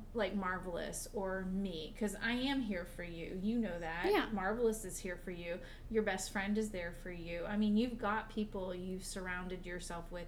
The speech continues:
Speaker 1: who I think are very good people for you. You know?
Speaker 2: Mm-hmm.
Speaker 1: I think it's always good to just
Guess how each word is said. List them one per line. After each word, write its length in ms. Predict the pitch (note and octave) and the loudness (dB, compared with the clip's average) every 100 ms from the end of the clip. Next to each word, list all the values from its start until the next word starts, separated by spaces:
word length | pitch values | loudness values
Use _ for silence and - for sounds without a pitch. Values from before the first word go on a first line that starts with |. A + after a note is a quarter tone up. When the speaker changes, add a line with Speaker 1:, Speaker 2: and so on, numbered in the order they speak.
| G3+ | -2
Speaker 1:
who 140 | A3 G#3+ | 4 4
I 100 | G#3 | 4
think 220 | A3 G#3+ | 0 0
are 100 | G3+ | 0
very 340 | F#3 F3+ F3+ F3+ | -2 -2 -4 -4
good 360 | E3+ F#3+ G#3 | -2 0 0
people 420 | - F#3 F#3 F3 | -4 -6 -4 -6
for 200 | E3+ F3+ | -4 -6
you. 320 | E3+ D#3+ - - - - - - - - - - | -6 -6 -8 -8 -10 -10 -12 -12 -12 -12 -12 -4
You 120 | G3+ F#3+ | -4 -2
know? 280 | F#3+ F#3+ A3+ | -2 0 0
Speaker 2:
Mm-hmm. 460 | A#3+ A#3 A3+ A3 | 0 0 0 2
Speaker 1:
I 100 | G#3+ | 4
think 200 | G#3+ A#3 | 4 6
it's 180 | A#3+ A3+ - | 4 4 2
always 500 | G3+ G#3 A3 G#3+ G3 | 4 6 6 6 4
good 340 | G3+ F3+ F3+ - | -2 -2 -2 -4
to 120 | F#3+ | -4
just 300 | F3+ F3+ | -4 -8